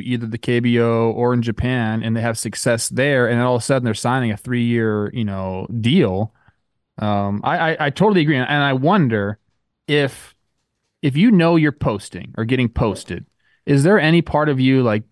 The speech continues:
do they say, "Hey, like, I'll throw a bullpen with an M L B ball, and you guys can track the numbers," or do they not do that?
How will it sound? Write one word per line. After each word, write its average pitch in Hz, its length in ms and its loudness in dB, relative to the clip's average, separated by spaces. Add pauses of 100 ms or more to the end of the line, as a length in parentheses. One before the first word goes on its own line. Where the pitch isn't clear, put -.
(1080)
do 147 80 2
they 135 120 2
say, 139 200 0
"Hey, 151 200 0
like, 117 180 0
I'll - 160 0
throw 135 260 0
a 117 40 0
bullpen 110 480 -4
with 95 160 -8
an 92 60 -4
M 95 100 -4
L 95 60 -4
B 90 160 -6
ball, 85 440 -8
and 107 120 2
you 107 120 6
guys 98 180 0
can 92 120 -2
track 92 320 -4
the 87 80 -6
numbers," 85 360 -8
or 107 60 -2
do 107 60 0
they 110 160 2
not 107 420 0
do 95 180 -4
that? 87 180 -16